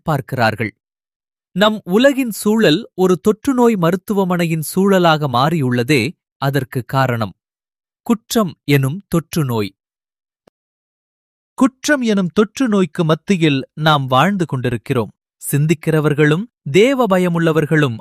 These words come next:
அதை பார்த்து திகிலடைகிறார்கள். எங்கும் காணப்படுகிற சீர்கேடானது மனிதர்கள் விவரித்து எழுத முடியாத அளவுக்கு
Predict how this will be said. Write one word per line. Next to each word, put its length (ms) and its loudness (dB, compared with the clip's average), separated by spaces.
அதை 320 0
பார்த்து 460 0
திகிலடைகிறார்கள். 960 0
எங்கும் 520 0
காணப்படுகிற 600 2
சீர்கேடானது 880 0
மனிதர்கள் 720 2
விவரித்து 560 0
எழுத 300 0
முடியாத 500 0
அளவுக்கு 560 -2